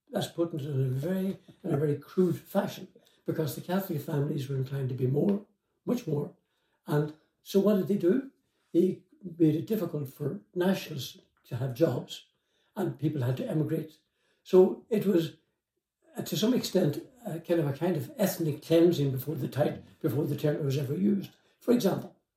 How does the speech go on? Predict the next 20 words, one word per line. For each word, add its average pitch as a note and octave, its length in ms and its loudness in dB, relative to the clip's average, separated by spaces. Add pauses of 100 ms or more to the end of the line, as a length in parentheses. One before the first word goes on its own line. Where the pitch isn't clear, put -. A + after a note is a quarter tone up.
(220)
in E3+ 60 0
my D#3+ 180 2
house, C#3 380 -6 (480)
my E3+ 140 2
father D3 440 -2 (440)
had D3 100 -6
a - 20 -2
good D#3+ 140 4
job C3+ 320 0 (120)
on D#3 100 -8
the C3+ 200 -2
Great D3+ 280 0
Northern C3 360 2
Railway. G3 360 -2 (720)
He C#3+ 100 -2
was B2 100 0
a B2+ 80 -2
station C#3 400 -4
foreman, F#3+ 520 2 (500)
uh, C#3 280 -2